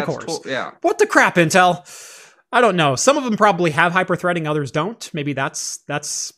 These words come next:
Speaker 2: part of it.
Speaker 1: Maybe. I don't know. Well, they, yeah. It,
Speaker 2: You
Speaker 1: it's
Speaker 2: could do a
Speaker 1: based
Speaker 2: six,
Speaker 1: off
Speaker 2: you could do a six core, twelve thread,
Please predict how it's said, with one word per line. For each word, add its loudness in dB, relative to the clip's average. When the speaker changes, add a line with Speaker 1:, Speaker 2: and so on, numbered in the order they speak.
Speaker 2:
part -2
of -2
it. -2
Speaker 1:
Maybe. -8
I -4
don't -6
know. -4
Well, -4
they, -8
yeah. -4
It, -8
Speaker 2:
You 0
Speaker 1:
it's -4
Speaker 2:
could -2
do 6
a 6
Speaker 1:
based 0
Speaker 2:
six, 2
Speaker 1:
off -20
Speaker 2:
you -2
could 4
do 4
a 2
six -2
core, 2
twelve -2
thread, -4